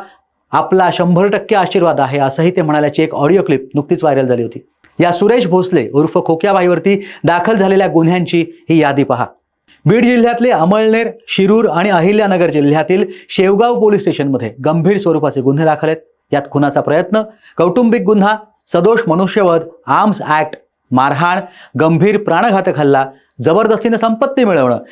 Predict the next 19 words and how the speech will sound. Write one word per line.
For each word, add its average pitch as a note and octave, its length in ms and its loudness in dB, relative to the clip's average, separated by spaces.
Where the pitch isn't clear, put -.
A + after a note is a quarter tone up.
शासकीय A3+ 500 0
कर्मचाऱ्यांना G#3+ 540 0
धमकी G#3 300 0
देणं, G3+ 240 0
फसवणूक A3 500 0
आणि F#3+ 220 0
खोट्या E3+ 280 0
कागदपत्रांचा F3+ 680 0
गैरवापर, D3+ 680 0
खोटी E3+ 300 0
साक्ष F#3 380 -2
आणि A3+ 180 0
पुरावे G3+ 360 0
सादर C3+ 260 0
करणे C3 360 -2
असे E3 220 0
गुन्हे D3+ 360 2
त्याच्यावरती C#3+ 420 0
आहेत. D3 220 0